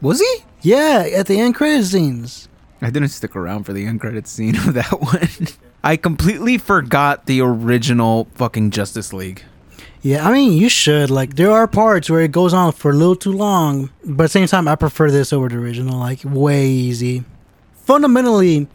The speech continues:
Speaker 2: this is a better film. It lets you breathe more with characters.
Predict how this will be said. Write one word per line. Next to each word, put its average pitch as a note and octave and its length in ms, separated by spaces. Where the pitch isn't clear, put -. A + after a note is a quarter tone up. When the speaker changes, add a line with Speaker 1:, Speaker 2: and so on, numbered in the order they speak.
Speaker 2:
this F#3 360
is F#3+ 440
a D3+ 220
better D#3 260
film. A#2+ 520
It E3+ 380
lets G#3 320
you G#3+ 100
breathe F3+ 400
more G3 240
with F3+ 220
characters. C#3+ 840